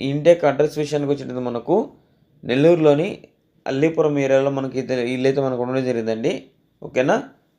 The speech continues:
అల్లీపురం ఏరియాలో, నెల్లూరు దగ్గరలోని అల్లీపురం ఏరియాలో మనకి ఇల్లు అయితే మనకు ఉండడం జరిగిందన్నమాట. ఇల్లంతా కూడా చాలా చక్కగా ఉంటుంది. ఒకసారి మొత్తం కూడా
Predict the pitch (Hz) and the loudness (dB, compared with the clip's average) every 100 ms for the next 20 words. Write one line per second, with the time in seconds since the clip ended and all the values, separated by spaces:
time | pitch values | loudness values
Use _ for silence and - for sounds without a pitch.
0 | - 127 143 143 139 131 131 127 147 151 | -2 4 4 4 2 2 4 4 4 2
1 | 131 131 139 127 123 123 120 120 185 - | 0 2 2 2 0 0 0 -2 -4 -8
2 | _ _ - - 131 135 135 131 127 127 | _ _ -10 -4 -4 -2 -2 0 0 4
3 | 131 131 123 123 120 123 123 120 117 113 | 4 2 -2 -4 0 2 2 -2 -4 -6
4 | 120 123 120 117 113 110 110 135 196 - | -4 -4 -4 -4 -4 -6 -2 0 0 -4
5 | _ _ _ _ _ - 127 147 156 147 | _ _ _ _ _ -6 2 4 4 4
6 | 143 175 - 127 117 123 135 131 123 127 | 2 0 0 0 0 -2 0 0 0 -2
7 | 127 123 113 113 143 131 | 0 -2 -2 -4 -4 -2